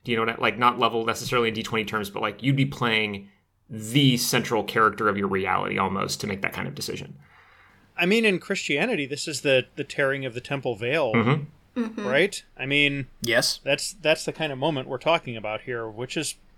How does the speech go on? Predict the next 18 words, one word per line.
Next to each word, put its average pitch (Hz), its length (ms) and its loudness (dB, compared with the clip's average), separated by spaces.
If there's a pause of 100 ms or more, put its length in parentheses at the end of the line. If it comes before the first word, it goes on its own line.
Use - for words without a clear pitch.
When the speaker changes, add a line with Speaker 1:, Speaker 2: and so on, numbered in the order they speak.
Speaker 2:
pretty 240 280 -4
darn 170 280 4
central. 113 580 -2 (1080)
Speaker 4:
Oh, - 80 6
yeah. 294 220 2 (280)
Oh, 151 120 6
uh, 135 260 -2
or, 147 340 2
you 165 120 -4
know, 117 260 -4 (200)
the 131 220 -4
cross - 560 2 (460)
is 139 260 0
Speaker 2:
Yeah. 151 120 4
Speaker 4:
a 135 100 0
very 123 580 0
significant, 117 1040 -6 (580)
like, 113 180 -4